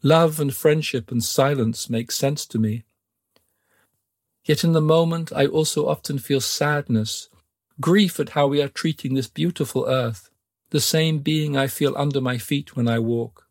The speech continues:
Sadness also at how we have neglected the inner worlds and the place where spirit and matter meet. Each moment is alive in so many ways,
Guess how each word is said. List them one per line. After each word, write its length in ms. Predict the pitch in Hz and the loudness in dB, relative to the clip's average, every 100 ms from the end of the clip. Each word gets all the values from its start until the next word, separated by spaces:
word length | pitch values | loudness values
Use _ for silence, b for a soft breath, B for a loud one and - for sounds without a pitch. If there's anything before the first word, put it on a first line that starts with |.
| _ _ _ - | _ _ _ -10
Sadness 600 | - 202 208 202 147 139 | 0 4 4 4 2 2
also 360 | - 165 - 151 | 0 0 2 0
at 80 | - | 2
how 160 | 151 | 2
we 140 | 147 143 | 2 0
have 180 | 143 | -2
neglected 640 | 139 131 147 175 - 151 127 | 0 2 2 2 0 -4 -4
the 160 | 135 | -2
inner 180 | 147 156 | -2 0
worlds 580 | 123 110 107 107 - - _ _ _ - | 2 2 0 -4 -10 -14 _ _ _ 0
and 140 | 160 | 2
the 60 | 165 | 2
place 440 | 165 165 170 - | 4 4 4 2
where 120 | 143 | 2
spirit 520 | - - 151 156 151 | 2 4 4 4 2
and 140 | 135 123 | 0 2
matter 340 | 143 - 123 | 0 0 0
meet. 460 | 123 127 - - - _ _ _ _ _ | 2 0 -4 -12 -20 _ _ _ _ _
Each 240 | - 190 - | 0 2 4
moment 400 | 170 170 170 160 | 6 6 4 0
is 100 | 147 | 4
alive 420 | 151 147 147 147 | 6 6 4 2
in 100 | 143 | 0
so 320 | 131 - 165 | 0 4 4
many 240 | 175 143 123 | 6 4 4
ways, 580 | 117 113 113 113 - | 4 2 0 -6 -10